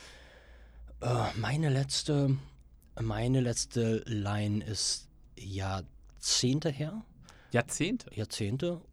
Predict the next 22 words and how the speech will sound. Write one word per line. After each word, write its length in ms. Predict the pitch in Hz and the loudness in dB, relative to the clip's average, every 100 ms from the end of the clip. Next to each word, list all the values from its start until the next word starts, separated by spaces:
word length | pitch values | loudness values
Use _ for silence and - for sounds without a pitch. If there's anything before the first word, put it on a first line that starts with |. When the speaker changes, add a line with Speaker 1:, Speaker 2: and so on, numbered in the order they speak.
| - | -8
Speaker 1:
und 680 | 117 117 110 113 110 107 | -4 -2 0 2 0 -2
vor 280 | - - - | -8 -10 -8
allen 160 | 110 110 | -4 -2
Dingen 180 | 117 110 | -2 -2
auch 320 | - 107 107 - | -6 -8 -8 -14
überhaupt 1080 | - 127 117 110 104 95 110 110 123 - - | -6 -4 -2 -4 -6 -6 -4 -2 -4 -6 -6
nicht. 960 | 117 107 107 107 104 104 107 - - - - - - - - - - - - | -2 0 0 0 -2 -2 -6 -10 -10 -12 -14 -18 -20 -20 -20 -14 -14 -10 -2
Also 120 | 110 | 2
mein, 220 | 120 190 | 4 4
mein 200 | 147 160 | 4 2
Ding 160 | 156 160 | 4 2
ist 140 | 165 | 2
ein 60 | 143 | 0
bisschen, 200 | 131 135 | 0 0
ich 140 | 120 | -2
bin 120 | - 123 | 0 0
ein 40 | |
total 320 | 113 101 104 | -2 -4 -4
ängstlicher 440 | - 110 - 120 120 | -2 -4 -2 -2 0
Mensch. 360 | 113 117 - - - - | 0 0 -2 -8 -14 -6
Also, 640 | 117 110 110 110 107 - - | -2 -2 0 0 -2 -4 -6
ähm, 580 | 107 104 101 98 98 | -2 -2 0 -2 -4